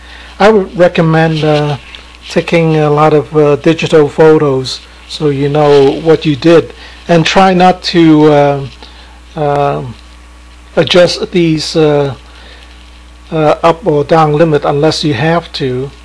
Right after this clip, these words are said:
Um, and then, uh, after that, uh,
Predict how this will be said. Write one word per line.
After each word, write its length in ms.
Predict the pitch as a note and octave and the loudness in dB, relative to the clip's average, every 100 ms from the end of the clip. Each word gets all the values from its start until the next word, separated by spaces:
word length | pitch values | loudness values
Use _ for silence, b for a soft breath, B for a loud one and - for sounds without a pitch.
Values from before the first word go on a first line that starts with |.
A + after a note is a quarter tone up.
| - - - - | -20 -20 -20 -14
Um, 580 | D3+ B2+ A#2+ B2 B2 A2 - - - - - - - - - - - - - - | -10 -8 -10 -10 -12 -16 -20 -20 -20 -20 -20 -20 -20 -20 -20 -20 -20 -20 -20 -10
and 220 | D3+ D3 | -8 -4
then, 240 | D3+ D3+ | -2 -2
uh, 240 | D#3 D#3 D#3+ | 0 0 0
after 320 | D#3+ D#3 - | 0 0 -2
that, 480 | D#3+ E3+ F#3 - - | 2 2 0 -6 -4
uh, 400 | D#3+ D#3+ D#3 D#3+ | -2 0 -2 -6